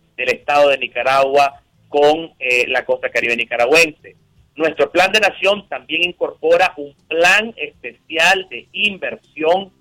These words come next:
y generación de empleo con enfoque juvenil, cultural y ambiental para la costa caribe nicaragüense.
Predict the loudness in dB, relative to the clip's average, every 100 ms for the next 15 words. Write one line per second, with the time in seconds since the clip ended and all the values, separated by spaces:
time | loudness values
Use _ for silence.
0 | _ _ -2 0 2 0 0 -4 -2 -2
1 | -2 -4 -2 2 2 0 -8 -14 -10 -10
2 | -10 -14 -10 -8 -6 -2 -4 -6 -20 -10
3 | -2 0 0 0 -2 -2 -2 -2 -4 _
4 | _ _ _ -2 0 -2 -2 -2 -2 -2
5 | -2 -2 -4 -4 -2 0 2 2 0 -4
6 | -20